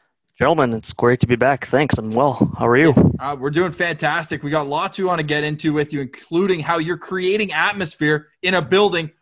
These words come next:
Speaker 2: without fans. But my first question, when I saw that you started in two thousand five, you've been operating the Goal Horn, did your finger ever get sore those first couple of years?
Speaker 1: Um,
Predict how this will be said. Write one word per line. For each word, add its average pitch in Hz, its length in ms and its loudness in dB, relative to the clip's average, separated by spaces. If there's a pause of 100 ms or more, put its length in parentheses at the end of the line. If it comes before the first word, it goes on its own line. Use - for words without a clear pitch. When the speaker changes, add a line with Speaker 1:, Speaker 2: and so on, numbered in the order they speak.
(100)
Speaker 2:
without 180 380 0
fans. 175 300 2
But 143 100 -2
my 175 160 4
first 185 340 -2
question, 151 360 -2
when 143 100 -4
I 147 80 0
saw 156 280 2
that 135 120 -10
you 143 80 -8
started 143 400 0
in 123 120 -10
two 143 180 -6
thousand 135 420 -4
five, 135 320 0 (220)
you've 123 100 -10
been 135 120 -2
operating 139 420 0
the 120 80 -8
Goal 127 280 -2
Horn, 123 200 -4
did 120 40 -8
your 135 100 -6
finger 185 280 0
ever 175 180 2
get 160 200 -2
sore 175 240 -2
those 175 220 0
first 180 240 -4
couple 175 260 0
of 160 60 -2
years? 202 380 0 (920)
Speaker 1:
Um, 165 680 6